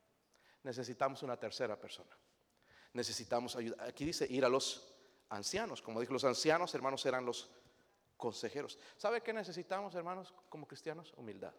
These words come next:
Tenemos que saber, hermanos, reconocer, nuestros hijos no son perfectos. Nosotros no somos perfectos, no tenemos hijos perfectos. Si esa ley, hermanos, estuviera vigente, mis hijos,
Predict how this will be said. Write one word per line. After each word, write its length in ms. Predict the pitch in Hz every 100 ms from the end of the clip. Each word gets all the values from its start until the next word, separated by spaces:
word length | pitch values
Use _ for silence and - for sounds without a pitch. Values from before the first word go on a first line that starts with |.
| - _ _ _ _ _ 156 151 - - _ _ _ - - - -
Tenemos 400 | 202 247 254 -
que 500 | 202 190 180 - - - - - - _ - _ _ -
saber, 420 | - 170 165 196
hermanos, 560 | 196 190 190 190 - - - _ -
reconocer, 640 | 143 139 139 127 180 190
nuestros 280 | 170 147 131
hijos 260 | 180 175 151
no 80 | 151
son 160 | 156
perfectos. 680 | - 117 107 - - - - _ _ _ _ _ _ _ _ _
Nosotros 340 | 139 139 208 196
no 60 |
somos 200 | 180 180
perfectos, 400 | - 151 170 165
no 120 | 170
tenemos 360 | 170 160 156 -
hijos 240 | 180 185 -
perfectos. 560 | 170 - 165 - 151 - -
Si 220 | - 190
esa 260 | 208 208 190
ley, 320 | 180 185 156
hermanos, 240 | 135 156 143
estuviera 240 | 151 147
vigente, 580 | 135 151 151 - 117 - - - -
mis 240 | 156 -
hijos, 440 | 190 147 117 -